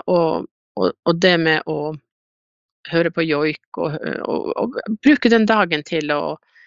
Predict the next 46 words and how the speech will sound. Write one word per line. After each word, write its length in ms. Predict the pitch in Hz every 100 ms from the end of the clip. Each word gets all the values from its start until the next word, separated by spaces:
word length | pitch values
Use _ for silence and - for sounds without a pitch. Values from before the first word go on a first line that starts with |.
| _
lære 240 | 214 196 165
seg 200 | - 147
litt 240 | 147 -
om 120 | 135 131
det 100 | -
samiske. 600 | 147 131 - - - 170
Det, 140 | 185
vi 100 | 214
bor 240 | 202 214 254
jo 100 | 185
tross 260 | - 151
alt 140 | 156 -
i 40 |
samme 320 | - 160 156 160
land, 340 | 175 214 202
og, 160 | 202 190 - - - - - -
eh, 320 | 185 180 160 175
det 100 | 190
er 140 | 185
utrolig 340 | 180 - 208 254
mye 200 | 233 175
vi 140 | 175 175
kan 260 | - 151
om 100 | 147
det 120 | 143
norske, 380 | 151 165 - -
så 140 | - 165
da 240 | 170 175 -
er 160 | 95
det 40 | 175
jo, 120 | - -
er 120 | 185
det 100 | 170
jo 60 | 175
ikke, 520 | - - 160 160 165 _ _ _ _ _ _ _ _ _ -
eh, 720 | 170 175 170 170 170 165 170
og 80 | 180
jeg 120 | 196
tror 180 | - 196
jo 120 | 190 190
ikke 160 | 208
det 100 | - 180
er, 180 | 160 160
eh, 300 | 160 151 160
det 160 | - 165
er 280 | 156 160